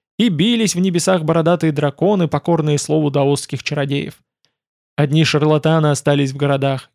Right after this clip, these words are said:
тешат дураков пустыми фокусами. В растерянности ученики. Где учителя, постигшие Дао? Где наши наставники? Где высокомудрые? Вот только что они были здесь, рядом с нами, и словно ветром сдуло. Сбивая ноги в кровь, искали ученики исчезнувших отшельников.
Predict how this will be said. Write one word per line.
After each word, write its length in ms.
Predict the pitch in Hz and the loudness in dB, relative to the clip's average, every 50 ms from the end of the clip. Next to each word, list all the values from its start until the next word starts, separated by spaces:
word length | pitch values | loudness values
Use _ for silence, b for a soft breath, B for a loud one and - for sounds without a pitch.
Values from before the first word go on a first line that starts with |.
| _ _ | _ _
тешат 360 | - - 170 180 - 170 156 | -2 0 0 2 2 0 0
дураков 440 | 139 156 156 156 151 - 180 165 - | 2 2 2 2 2 2 0 -2 -2
пустыми 400 | - 156 147 - - 175 165 156 | -4 -8 -6 -2 0 0 2 0
фокусами. 600 | 139 - 180 180 165 - 131 - - - 117 - - _ _ _ _ _ _ _ _ _ _ _ _ _ - | 0 0 0 0 0 -2 -6 -10 -10 -12 -14 -14 -18 _ _ _ _ _ _ _ _ _ _ _ _ _ -2
В 60 | 151 | 0
растерянности 680 | 175 190 180 - 180 180 202 214 214 214 196 - - | 0 0 2 2 2 2 2 2 2 0 -2 -2 -2
ученики. 640 | 208 202 - - 190 190 185 - - 208 - 208 - _ _ _ _ - | -2 -2 -2 -2 -2 -2 -2 -4 -8 -18 -20 -20 -20 _ _ _ _ -4
Где 280 | 139 131 147 156 185 | -2 2 4 4 4
учителя, 480 | 214 220 - - 190 214 208 214 208 190 | 4 2 0 -2 -2 0 0 2 0 0
постигшие 600 | - 165 165 - - 190 180 - - - 151 147 | 0 -2 -4 -2 -4 -4 -4 -2 -2 -2 -2 0
Дао? 360 | 135 143 151 160 147 143 139 | 0 0 0 0 0 -2 -2
Где 280 | 127 110 113 156 185 214 | -4 -2 0 2 2 4
наши 260 | 214 202 185 - 190 | 2 2 2 0 0
наставники? 680 | 185 185 175 - - 190 185 165 170 143 135 - 151 | 0 -2 -2 -2 -2 -2 -2 -2 -2 -6 -6 -6 -6
Где 340 | 135 147 131 127 165 196 226 | -6 -4 -2 2 2 2 4
высокомудрые? 840 | 226 214 220 214 196 202 202 202 214 208 185 165 151 143 - - _ _ _ _ _ _ _ _ _ - | 2 0 0 0 -2 -2 0 0 0 -2 -2 -4 -6 -8 -10 -10 _ _ _ _ _ _ _ _ _ -2
Вот 200 | 147 170 - - | 0 0 0 4
только 300 | - 240 233 226 233 220 | 2 2 2 4 2 0
что 220 | 196 - 220 220 | 2 2 2 2
они 180 | 220 214 208 208 | 2 2 2 0
были 240 | 202 214 214 208 202 | 0 0 0 0 0
здесь, 420 | 175 147 170 220 226 190 151 - | 0 -2 0 0 0 0 0 0
рядом 300 | 151 160 180 170 190 180 | 0 0 0 2 0 -2
с 100 | - - | -2 0
нами, 440 | 165 175 202 214 202 175 156 151 151 | 0 2 2 2 2 2 2 2 0
и 40 | 143 | 0
словно 460 | - - - 196 240 240 233 - 240 | -2 -2 0 0 0 0 0 -2 -2
ветром 460 | 214 233 269 262 254 - 240 220 214 | 0 2 2 2 2 2 0 0 0
сдуло. 440 | 185 190 220 226 196 151 147 - 196 - _ _ _ _ _ _ _ _ - | 0 -2 -2 -2 -2 -2 -4 -6 -12 -18 _ _ _ _ _ _ _ _ -6
Сбивая 500 | 135 120 131 170 156 143 160 180 185 185 | -4 0 2 2 4 4 4 4 4 4
ноги 300 | 170 180 196 196 175 185 | 4 4 2 2 0 -2
в 100 | - - | -2 -2
кровь, 360 | - 165 180 196 180 147 - | -2 0 2 2 2 2 0
искали 440 | 143 135 - - - 156 180 196 185 | -2 -4 -4 -2 0 2 2 4 4
ученики 540 | 175 175 - - 175 175 180 175 - 190 185 | 2 2 0 0 0 -2 -2 -2 -2 -2 -2
исчезнувших 680 | 165 - - 180 180 156 165 165 151 - - 151 - | 0 0 0 0 0 0 -2 -2 -4 -4 -6 -4 -4
отшельников. 680 | 147 - - - 156 160 160 143 135 143 - - 156 | -4 -4 -2 -2 0 0 0 -2 -4 -8 -12 -14 -16